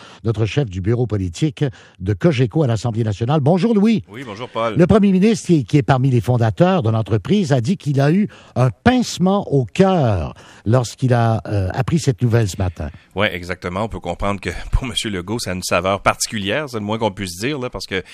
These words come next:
Speaker 2: il avait fondé la compagnie, entre autres, euh, avec d'autres partenaires, euh, au milieu des années quatre-vingts. Et là, il a appris, lui, la nouvelle hier. Et ce qu'on comprend, là, c'est que les acheteurs intéressés, là, euh, les groupes qui sont en discussion en ce moment avec Air Transat,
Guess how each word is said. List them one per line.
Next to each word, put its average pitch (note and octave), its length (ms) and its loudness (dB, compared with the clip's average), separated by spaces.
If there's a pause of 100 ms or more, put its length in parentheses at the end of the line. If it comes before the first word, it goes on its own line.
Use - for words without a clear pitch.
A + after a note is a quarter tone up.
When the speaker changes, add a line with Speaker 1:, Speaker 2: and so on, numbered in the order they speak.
(220)
Speaker 2:
il F#2+ 120 -2
avait G2 180 0
fondé G2+ 400 -4
la A2+ 140 -2
compagnie, G#2+ 580 -6
entre F#2 240 -12
autres, G#2+ 280 -6
euh, F2 340 -2 (260)
avec G2+ 340 -4
d'autres G#2 320 -4
partenaires, G#2 640 -2
euh, F2 320 -4
au F#2 140 -8
milieu G2+ 300 -4
des G#2 180 -6
années G#2+ 180 -4
quatre-vingts. A2+ 540 0 (300)
Et A#2 100 0
là, C#3 360 6
il A#2+ 140 -2
a C3+ 60 6
appris, B2+ 240 -2
lui, C#3 180 -4
la C3+ 120 0
nouvelle A#2+ 400 2 (320)
hier. D3 560 2 (220)
Et A#2 140 -2
ce - 80 -6
qu'on A#3+ 200 2
comprend, D#3 500 0
là, D3 120 -4
c'est A#2 160 -10
que A#2 100 -8
les A#2 240 -6
acheteurs D3+ 420 -4
intéressés, C3 600 -6
là, D3 100 -8
euh, G2+ 500 -8
les G#2 140 -8
groupes A#2 340 -6
qui A#2+ 220 -14
sont C3 240 -10
en A#2 120 -8
discussion - 420 -12
en C3+ 60 -8
ce - 100 -14
moment A#2+ 180 -8
avec A#2+ 240 -8
Air B2 140 -6
Transat, A#2 440 -8